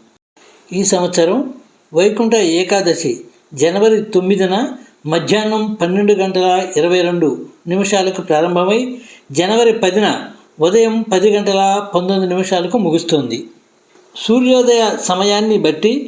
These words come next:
జనవరి పదిన వైకుంఠ ఏకాదశి వ్రతాన్ని ఆచరించాలని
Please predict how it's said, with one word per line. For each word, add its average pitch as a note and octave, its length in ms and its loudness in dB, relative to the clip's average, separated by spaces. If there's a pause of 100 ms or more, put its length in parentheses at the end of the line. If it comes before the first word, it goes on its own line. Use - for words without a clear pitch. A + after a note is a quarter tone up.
(300)
జనవరి G#3+ 400 2
పదిన G3+ 320 0
వైకుంఠ F3+ 480 0
ఏకాదశి G3 680 0
వ్రతాన్ని F#3 540 0 (140)
ఆచరించాలని D3+ 920 -2